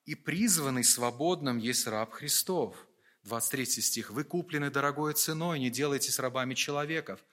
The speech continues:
В каком звании кто призван, братья, в том каждый и оставайся пред Богом. А, как правило, никто не становится... а...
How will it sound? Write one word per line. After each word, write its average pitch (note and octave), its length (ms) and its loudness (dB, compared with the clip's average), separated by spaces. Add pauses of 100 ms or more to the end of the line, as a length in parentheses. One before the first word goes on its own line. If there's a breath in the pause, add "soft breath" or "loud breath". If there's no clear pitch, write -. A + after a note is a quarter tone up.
(1120 loud breath)
В - 140 -2
каком F3+ 380 6
звании F3+ 460 6
кто D3+ 220 -2
призван, C#3+ 880 0 (400)
братья, G#2 720 0 (420)
в - 200 -2
том G#3+ 400 6
каждый D#3 640 2
и C#3+ 180 -4
оставайся A#2+ 760 2
пред C3 280 -4
Богом. G#2+ 420 -2 (880 loud breath)
А, A2 280 2
как - 260 -2
правило, D#3+ 720 4 (300)
никто E3 760 0
не B2+ 140 2
становится... B2 1040 0 (1000)
а... A2 520 -2